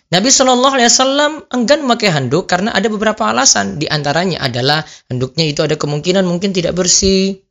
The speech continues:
Bisa jadi khawatir kain tersebut menjadi basah. Kainnya ditawarkan jadi terlalu basah gitu.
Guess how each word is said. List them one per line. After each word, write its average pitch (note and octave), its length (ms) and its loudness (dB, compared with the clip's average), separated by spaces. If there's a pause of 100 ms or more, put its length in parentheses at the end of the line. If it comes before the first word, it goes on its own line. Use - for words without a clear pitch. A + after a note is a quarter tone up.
(260)
Bisa C#3 240 2
jadi F3 320 4
khawatir F#3 640 2
kain F3+ 160 0
tersebut F3+ 400 2
menjadi E3+ 400 2
basah. G3 640 2 (580)
Kainnya D3+ 320 0
ditawarkan F3 400 2
jadi D#3 160 0
terlalu D#3+ 320 0
basah D#3+ 480 2
gitu. F#3 480 0